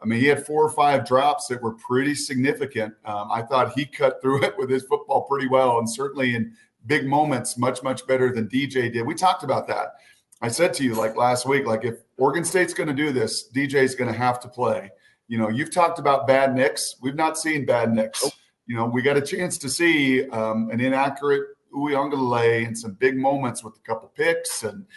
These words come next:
Speaker 1: and just, you know, an overall accuracy that is nowhere near what Penix's was. Uh, yeah, the worst weather I ever, ever played in. I played in fifteen degrees in Pullman. Uh, we had a snow game a couple times with the Colts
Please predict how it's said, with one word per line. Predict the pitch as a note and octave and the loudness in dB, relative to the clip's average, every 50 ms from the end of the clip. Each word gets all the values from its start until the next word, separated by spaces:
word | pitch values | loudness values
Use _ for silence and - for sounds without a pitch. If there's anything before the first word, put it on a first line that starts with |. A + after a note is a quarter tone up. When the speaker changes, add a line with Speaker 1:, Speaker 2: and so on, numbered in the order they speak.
| - - _ _ | -20 -20 _ _
Speaker 1:
and | - A2+ G#2+ | -8 -6 0
just, | B2 C3 B2 - - - | 0 0 0 -2 -6 -6
you | C3+ | -4
know, | B2 A#2 A#2 | -2 0 0
an | A#2 | 2
overall | A#2+ C3+ B2+ C#3 C#3 C3+ C3 C3 C3 - | 2 2 2 4 4 4 4 4 2 0
accuracy | C3+ D3 D3 - - C#3+ C3+ B2+ B2+ - B2+ A#2+ | -2 -2 -2 -4 -4 -4 -2 -2 -2 -2 -4 -2
that | G#2+ A2+ | -2 -2
is | A2 G#2 G2 A#2 | -4 -4 -4 -2
nowhere | B2+ C3 C3 B2+ B2+ A#2+ A#2 | 0 2 2 2 2 2 2
near | A#2 C3 C3+ C3+ B2+ A#2 | 2 2 2 2 0 0
what | A2+ A2 - | 0 -2 -2
Penix's | - B2 B2 B2 A#2 - - A2 G#2 | -2 -2 -2 -2 -2 -4 -8 -12 -6
was. | G#2+ A2 A2 G#2+ G#2+ G#2 - - - _ _ _ _ _ - | -2 0 2 2 0 -2 -6 -12 -16 _ _ _ _ _ -4
Uh, | A#2+ B2 C3 | -4 0 2
yeah, | D3+ C#3 | 2 2
the | B2+ A#2+ | 2 2
worst | A2+ B2 D#3 F#3 F#3+ - - | 2 4 4 4 4 2 2
weather | F3 E3+ E3+ D#3+ D#3 C#3+ C3 A#2+ | 2 4 4 4 4 2 2 2
I | A#2 A2+ A2+ - - | 0 -2 -4 -4 -4
ever, | C#3+ C#3+ D3 C#3+ D#3+ D#3 - | -2 -2 0 0 0 0 0
ever | C#3 C#3 - C3 C3 | 2 2 2 0 0
played | C3 - B2+ A#2+ A#2 A2 | -2 0 0 0 0 0
in. | G#2+ G2 G2+ | -2 -6 -6
I | G#2 A#2 | -6 -6
played | C3 - - D3 C#3 C3+ C3 | -6 -2 0 0 0 2 0
in | B2 A#2 A2+ A2 G#2 G2 - _ _ _ _ _ _ | -2 -2 -2 -4 -6 -8 -16 _ _ _ _ _ _
fifteen | - - D3+ D3+ D3+ - D3+ D3 C#3 | -6 -4 -4 -4 -4 -4 -4 -4 -4
degrees | - - B2 C#3 C#3+ D3 C#3+ C#3+ | -4 -2 -2 -2 0 -2 -2 -4
in | D3+ C3+ | -6 -4
Pullman. | - D3 D3 D3 D3+ D#3 D#3 D#3+ E3 E3 E3 - - - - | 2 4 4 4 4 2 -4 -4 -6 -8 -10 -10 -12 -10 -8
Uh, | A2+ G#2+ G#2 G#2 | -6 -6 -4 -2
we | B2 B2 | -2 -2
had | A#2 G#2+ | -2 -2
a | |
snow | A2+ - - - B2+ B2+ C3+ | -4 -4 -4 0 2 2 2
game | B2+ C3+ C#3 C#3 C3+ | 2 0 0 0 0
a | C3 B2+ | -2 -2
couple | - C3 - - | -4 -8 -6 -6
times | C3+ - C#3 C3 C3+ C#3 C3+ B2+ | -8 -4 -2 -2 0 0 -2 -4
with | B2+ B2+ - | -6 -8 -12
the | - | -12
Colts | - - C3 B2+ D3 D#3 D#3 - - - - - | -10 -4 -2 0 0 -2 -4 -8 -10 -12 -12 -12